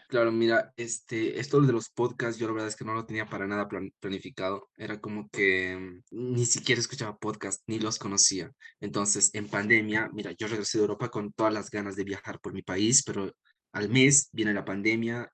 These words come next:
todo cerrado, todos en, en cuarent-, en cuarentena. Y yo, pues, ah,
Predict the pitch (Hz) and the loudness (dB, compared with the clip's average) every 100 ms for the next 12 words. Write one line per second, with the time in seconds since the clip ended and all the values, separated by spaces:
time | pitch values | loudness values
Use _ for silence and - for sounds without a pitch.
0 | - 113 107 98 104 104 110 110 - - | -6 -4 -2 -4 0 2 2 -6 -8 -4
1 | 110 107 107 - - 104 101 98 92 98 | -2 0 0 -2 -4 -8 -8 -10 -8 -8
2 | 95 98 95 - - 104 98 98 95 98 | -6 -4 -6 -8 -12 -12 -8 -8 -4 -6
3 | 90 - - - 131 160 160 151 143 139 | -6 -14 -10 2 6 8 8 8 10 8
4 | - 123 | 6 0